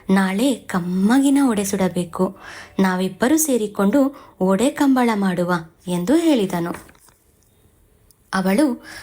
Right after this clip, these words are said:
ರಾತ್ರಿ ಅಕ್ಕಿ, ಉದ್ದನ್ನು ನೆನೆಸಿ ಇಟ್ಟಳು.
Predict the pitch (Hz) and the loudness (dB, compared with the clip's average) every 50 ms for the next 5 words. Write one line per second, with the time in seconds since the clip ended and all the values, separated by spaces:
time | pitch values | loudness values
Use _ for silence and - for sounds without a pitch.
0 | - - - 196 196 190 190 190 - 277 285 254 311 320 - - - 220 208 - | -14 -6 -4 -2 -2 -2 -2 -2 -2 0 0 0 0 -2 -4 -6 -6 -6 -6 -10
1 | - - - 277 285 302 240 226 208 202 - - 202 190 196 254 294 247 233 220 | -10 -2 0 2 2 2 0 -2 -6 -4 -2 -2 -2 0 0 2 2 2 0 0
2 | 220 226 214 202 - - 180 180 170 - - 180 175 175 170 - - _ | 0 0 0 0 -2 -4 -8 -10 -10 -6 -4 -4 -4 -4 -6 -10 -16 _